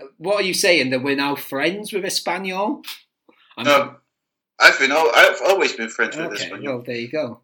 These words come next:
Speaker 1: Um, you're, you're happy with this then. Um,
Speaker 2: Um, but I just think that it's, I, I, I prefer losing three nil than playing well and getting nothing.
Speaker 1: Okay, fair enough. Um, A-, Alex, an-, any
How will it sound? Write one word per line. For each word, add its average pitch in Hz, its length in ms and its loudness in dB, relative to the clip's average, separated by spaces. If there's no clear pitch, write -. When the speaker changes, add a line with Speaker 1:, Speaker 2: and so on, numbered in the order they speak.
Speaker 1:
Um, 110 400 -14
you're, 117 200 -10
you're 120 180 -10
happy 120 380 -4
with 95 140 -12
this 92 220 -12
then. 92 260 -12
Um, 98 300 -14
Speaker 2:
Um, 123 380 4
but 139 180 2
I 151 160 8
just - 480 -2
think 147 300 2
that 131 160 6
it's, 135 360 0
I, 139 540 6
I, 131 80 6
I - 40 8
prefer 143 440 4
losing 151 340 -2
three 139 320 -2
nil 143 460 0
than 139 220 4
playing 147 360 4
well 135 240 2
and 139 100 -4
getting 147 300 4
nothing. 107 400 -4
Speaker 1:
Okay, 113 400 -14
fair 113 240 -10
enough. 98 280 -16
Um, 113 440 -10
A-, 127 180 -4
Alex, 165 380 4
an-, 139 160 2
any 139 240 -2